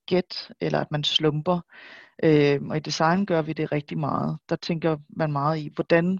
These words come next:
kunne man løse den her problemstilling? Hvad, hvad kunne man gøre? Man stiller spørgsmål, "Hvad nu hvis?" Og det gør man også rigtig meget i leg. Øh, leg handler rigtig meget om, "Hvad nu hvis vi gør det her?" Og så prøver man det af.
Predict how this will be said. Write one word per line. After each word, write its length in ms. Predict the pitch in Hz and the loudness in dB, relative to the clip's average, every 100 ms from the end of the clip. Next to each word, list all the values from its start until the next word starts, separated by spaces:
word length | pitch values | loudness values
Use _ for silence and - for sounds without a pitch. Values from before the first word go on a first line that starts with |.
| - | -6
kunne 340 | - 185 165 | -4 -2 0
man 340 | 151 147 139 - | 0 -2 -4 -4
løse 320 | 156 160 175 | -4 -2 -4
den 200 | 165 147 | -8 -4
her 120 | 156 | -4
problemstilling? 880 | 135 - 180 165 - 151 131 131 139 - - - _ _ | -6 -8 -6 -6 -6 -4 -4 -6 -12 -18 -20 -20 _ _
Hvad, 360 | 165 156 151 | 4 6 4
hvad 140 | - 160 | 0 -4
kunne 340 | - 196 185 | 0 0 2
man 220 | 185 147 | 2 -2
gøre? 420 | 135 107 95 139 151 _ - - - - | -2 -2 0 -2 -8 _ -20 -20 -20 -4
Man 120 | 160 | -4
stiller 280 | 147 170 160 | 0 0 0
spørgsmål, 560 | - 147 147 - 151 131 | 0 0 0 -2 -4 2
"Hvad 160 | 151 | 2
nu 140 | 170 160 | 2 2
hvis?" 460 | 160 160 - - - - _ | 0 0 -4 -6 -14 -20 _
Og 80 | 170 | -6
det 100 | 196 | 0
gør 120 | 196 | 0
man 160 | 190 | 2
også 140 | 170 175 | 0 -2
rigtig 220 | 175 - | -4 -4
meget 200 | 180 160 | -2 0
i 20 | 165 | 0
leg. 180 | 151 - _ _ - - _ _ | -2 -6 _ _ -20 -20 _ _
Øh, 220 | 170 156 | 4 4
leg 180 | 147 160 - | 4 2 2
handler 320 | 170 175 170 | 0 2 2
rigtig 260 | 160 - | 0 0
meget 240 | 156 151 160 | -2 0 0
om, 180 | 156 139 _ | -2 -6 _
"Hvad 160 | 156 160 | -2 0
nu 120 | 165 | -2
hvis 380 | 156 160 - - _ _ | -4 -4 -4 -8 _ _
vi 60 | 165 | -2
gør 180 | 151 | 0
det 160 | 143 143 | 0 -2
her?" 160 | 139 147 143 _ | -4 -6 -8 _
Og 60 | |
så 100 | - | -10
prøver 260 | - - 165 | -4 2 2
man 160 | 151 139 | 2 -2
det 80 | |
af. 340 | 143 151 151 | 0 0 -2